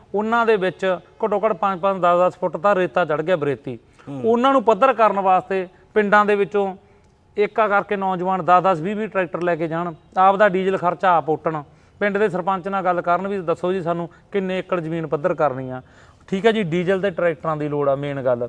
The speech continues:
Speaker 2: ਹੂੰ।
Speaker 1: ਦੂਸਰਾ, ਜਿਹੜੇ, ਜੇ ਆਪਾਂ ਆ ਜਾਈਏ ਦੂਜੇ ਪੱਖ ਕਿ ਨਹੀਂ, ਵੀ ਜਿਹੜੀ ਵਿਚਾਰੇ ਦਿਹਾੜੀਦਾਰ ਪਰਿਵਾਰ ਨੇ, ਉਹਨਾਂ ਨੂੰ ਕੀ ਚਾਹੀਦਾ, ਜਿਨ੍ਹਾਂ ਕੋਲੇ ਜ਼ਮੀਨ ਹੀ ਨਹੀਂ ਹੈਗੀ, ਹੈਪੀ ਜੀ,
Speaker 2: ਜੀ।
Speaker 1: ਵੀ ਉਹਨਾਂ ਨੂੰ ਕੀ ਚਾਹੀਦਾ? ਉਹਨਾਂ ਨੂੰ ਚਾਹੀਦਾ, ਭਰਾਵੋ, ਠੀਕ ਆ, ਤੁਹਾਨੂੰ ਮੈਂ ਦੱਸਿਆ, ਜਿਹਦਾ ਮਕਾਨ ਡਿੱਗ ਗਿਆ, ਉਹਨੂੰ ਸੀਮੈਂਟ, ਰੇਤਾ, ਬਜਰੀ,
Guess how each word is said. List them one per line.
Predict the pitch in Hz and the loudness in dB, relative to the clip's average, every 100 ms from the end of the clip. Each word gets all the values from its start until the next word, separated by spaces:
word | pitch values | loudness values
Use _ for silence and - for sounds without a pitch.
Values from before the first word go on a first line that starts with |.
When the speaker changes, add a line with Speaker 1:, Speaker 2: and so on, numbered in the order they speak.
| - - | -10 -14
Speaker 2:
ਹੂੰ। | 127 120 113 | -12 -12 -6
Speaker 1:
ਦੂਸਰਾ, | 175 214 240 233 | -2 2 4 4
ਜਿਹੜੇ, | 226 262 | 2 0
ਜੇ | 202 185 226 | -2 2 4
ਆਪਾਂ | 226 247 | 4 4
ਆ | 233 | 2
ਜਾਈਏ | 254 | 0
ਦੂਜੇ | 190 165 202 | -2 2 4
ਪੱਖ | 202 202 208 | 4 2 0
ਕਿ | 190 | -2
ਨਹੀਂ, | 214 202 - - - - - | -4 -6 -10 -20 -20 -16 -8
ਵੀ | 226 | -4
ਜਿਹੜੀ | 196 240 262 247 - 185 | -2 -2 -4 -6 -12 -2
ਵਿਚਾਰੇ | 208 226 | 2 2
ਦਿਹਾੜੀਦਾਰ | 196 269 220 185 196 | 4 4 4 2 2
ਪਰਿਵਾਰ | 175 190 196 190 | 2 2 4 4
ਨੇ, | 208 | 0
ਉਹਨਾਂ | 214 240 294 285 | -4 -2 2 2
ਨੂੰ | 220 | 0
ਕੀ | 208 | -4
ਚਾਹੀਦਾ, | 202 233 | -4 -2
ਜਿਨ੍ਹਾਂ | 208 226 262 | -2 -2 0
ਕੋਲੇ | 254 | -2
ਜ਼ਮੀਨ | 175 185 202 233 | -2 -2 0 0
ਹੀ | 240 | 0
ਨਹੀਂ | 190 | 0
ਹੈਗੀ, | 175 185 | -2 -2
ਹੈਪੀ | 165 - | -4 -4
ਜੀ, | 185 185 - - | -8 -8 -12 -16
Speaker 2:
ਜੀ। | 117 247 | -8 -4
Speaker 1:
ਵੀ | |
ਉਹਨਾਂ | 254 277 302 | 0 4 4
ਨੂੰ | 240 | 2
ਕੀ | 196 | -2
ਚਾਹੀਦਾ? | 160 143 120 110 - - - | -4 -4 -6 -10 -16 -20 -4
ਉਹਨਾਂ | 240 269 302 | 0 2 2
ਨੂੰ | 247 | 2
ਚਾਹੀਦਾ, | 240 240 247 | 2 4 2
ਭਰਾਵੋ, | 233 262 240 233 - - - _ _ - | 4 4 4 0 -4 -20 -20 _ _ -10
ਠੀਕ | 214 240 | -2 0
ਆ, | 240 | 0
ਤੁਹਾਨੂੰ | 220 226 | 0 -2
ਮੈਂ | 220 | -2
ਦੱਸਿਆ, | 202 220 | -2 -2
ਜਿਹਦਾ | 202 247 | 0 0
ਮਕਾਨ | 226 185 202 196 | 0 0 0 0
ਡਿੱਗ | 220 | -2
ਗਿਆ, | 220 226 | -2 -2
ਉਹਨੂੰ | 226 | -2
ਸੀਮੈਂਟ, | 214 196 190 196 | -4 -4 -4 -4
ਰੇਤਾ, | 202 - 208 | -4 0 0
ਬਜਰੀ, | 175 165 202 | 2 0 -2